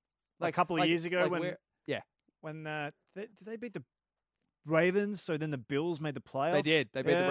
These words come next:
Speaker 1: Ravens in week seventeen.
Speaker 2: So that's gotta be
Speaker 1: I watched that
Speaker 2: Yeah, it's
Speaker 1: game.
Speaker 2: gotta be satisfying. Okay, maybe they're not, it's not as
Speaker 1: So
Speaker 2: bad
Speaker 1: we're,
Speaker 2: to be a Bengals
Speaker 1: we're
Speaker 2: fan.
Speaker 1: just good enough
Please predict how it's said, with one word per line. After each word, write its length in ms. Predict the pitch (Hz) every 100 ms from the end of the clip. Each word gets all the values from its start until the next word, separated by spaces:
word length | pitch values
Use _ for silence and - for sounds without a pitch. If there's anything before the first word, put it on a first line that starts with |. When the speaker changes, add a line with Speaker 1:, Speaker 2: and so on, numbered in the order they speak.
| 139
Speaker 1:
Ravens 200 | 143 131
in 60 | 131
week 160 | 127
seventeen. 480 | - 143 127 127 107
Speaker 2:
So 100 | -
that's 220 | 156 160
gotta 180 | 160 135
be 80 | 123
Speaker 1:
I 80 | 113
watched 220 | 135 -
that 140 | 135 294
Speaker 2:
Yeah, 200 | 330 339
it's 100 | 240
Speaker 1:
game. 20 |
Speaker 2:
gotta 60 | 294
be 60 | 214
satisfying. 560 | 180 151 147 175 175 208
Okay, 260 | 202 160
maybe 180 | 185 208
they're 100 | 208
not, 180 | 196 185
it's 180 | 185 165
not 120 | 208
as 60 | 175
Speaker 1:
So 80 | 202
Speaker 2:
bad 80 | 196
Speaker 1:
we're, 60 |
Speaker 2:
to 60 | 208
be 60 | 165
a 40 |
Bengals 280 | 151 147 143
Speaker 1:
we're 80 | 165
Speaker 2:
fan. 160 | 135
Speaker 1:
just 280 | 175 185 -
good 160 | - 160
enough 340 | 147 127 104